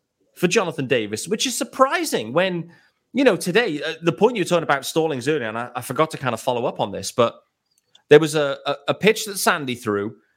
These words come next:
It was, I think, a changeup in, I think, I, I can't remember the hitter, but anyway, Kevin Kiermaier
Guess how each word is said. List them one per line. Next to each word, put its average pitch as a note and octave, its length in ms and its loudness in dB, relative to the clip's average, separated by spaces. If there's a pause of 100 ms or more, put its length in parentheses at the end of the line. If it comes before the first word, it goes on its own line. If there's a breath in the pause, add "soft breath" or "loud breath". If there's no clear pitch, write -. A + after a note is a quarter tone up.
(140)
It D#3 80 2
was, C#3+ 260 -2
I C#3 80 -2
think, D3 220 -2
a C#3+ 60 -4
changeup F#3+ 640 -2 (100)
in, D#3 340 -2
I C3 60 -6
think, F#3 400 -2
I, C3+ 120 -2
I C#3 120 -6
can't F3+ 160 0
remember D#3+ 200 -2
the C3 80 -4
hitter, B2 380 0 (300 soft breath)
but C#3+ 80 6
anyway, D#3 460 0
Kevin F3 340 -2
Kiermaier C3+ 680 -2